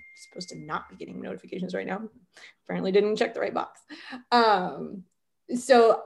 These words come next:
I, I had taken a year off in the middle of my bachelor's degree, um, which, you know, it's a four-year degree. So taking a year off,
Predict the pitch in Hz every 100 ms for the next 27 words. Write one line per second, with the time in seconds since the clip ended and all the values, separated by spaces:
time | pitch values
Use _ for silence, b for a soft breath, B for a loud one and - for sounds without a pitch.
0 | - 214 226 226 226 226 220 - 202 202
1 | 190 262 320 262 196 185 240 233 185 185
2 | 180 190 196 185 196 196 185 165 143 -
3 | - 165 180 - 175 98 110 117 180 B
4 | B B - 185 160 139 113 104 - 196
5 | 185 - - 202 160 180 208 226 208 180
6 | 170 175 196 165 170 175 175 214 180 175
7 | 175 170 185 175 170 180 -